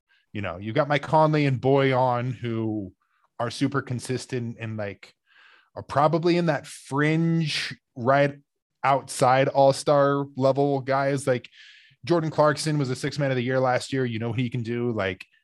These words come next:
you got young guys stepping up, and, you know, Trent Forrest is playing great. Uh, Hassan, when he wants to, has been out of this world. Uh, so, like, yeah, we know how good this team is,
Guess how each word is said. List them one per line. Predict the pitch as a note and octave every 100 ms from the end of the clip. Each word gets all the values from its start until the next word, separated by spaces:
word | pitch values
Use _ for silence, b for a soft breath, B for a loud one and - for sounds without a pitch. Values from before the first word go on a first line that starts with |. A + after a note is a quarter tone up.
| _ _ _ _ _
you | D3
got | C3+
young | C#3 C#3+
guys | C#3+ C#3+ C#3
stepping | - C#3 B2+ C3
up, | B2+ B2 B2 -
and, | A2+ A2+ A2+
you | A#2
know, | G2+ G2 -
Trent | - D3 C3
Forrest | C3 B2+ B2 -
is | A#2+
playing | C#3 B2 A#2+
great. | G#2+ A#2 A#2 A#2 A2 _
Uh, | G#2 F#2+ -
Hassan, | A#2+ - B2+ B2 B2
when | A#2
he | A#2+
wants | A#2 A#2 -
to, | - B2
has | A#2
been | G2 A2+ G#2+ -
out | G#2 G#2
of | G#2
this | F#2+
world. | G2+ G#2 G#2+ G2+ G2 -
Uh, | G2+ F2
so, | - D#3
like, | D3+ C#3
yeah, | G3 F2+
we | B2 D#3+
know | D3+ E3 D#3
how | C#3+
good | B2+ C#3
this | B2 B2
team | - F3+ F3 A2+
is, | G#2 -